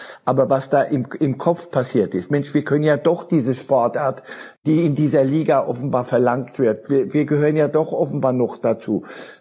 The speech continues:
So, nur das war ein erster Schritt. Sie haben es gegen eine Mannschaft, konnten sie endlich Fußball spielen. Das, was bisher bei Schalke nicht gefragt war, sondern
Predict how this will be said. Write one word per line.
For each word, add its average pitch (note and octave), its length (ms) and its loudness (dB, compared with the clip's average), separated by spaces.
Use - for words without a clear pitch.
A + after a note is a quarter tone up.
So, A#2+ 300 2
nur C#3+ 200 2
das D3+ 240 -2
war C#3 240 0
ein C3 180 0
erster C#3+ 380 0
Schritt. F3 260 -2
Sie C#3 140 2
haben C3 200 0
es - 120 -12
gegen C3 220 -2
eine B2 200 0
Mannschaft, C#3+ 460 0
konnten C#3+ 320 -2
sie C3 160 2
endlich D3 300 -2
Fußball F3 500 0
spielen. F#2+ 600 -2
Das, C#3 300 0
was C#3 200 -2
bisher C#3 340 0
bei A#2+ 180 0
Schalke B2+ 320 0
nicht A#2+ 160 -6
gefragt B2+ 420 0
war, C3+ 140 0
sondern A2 400 -2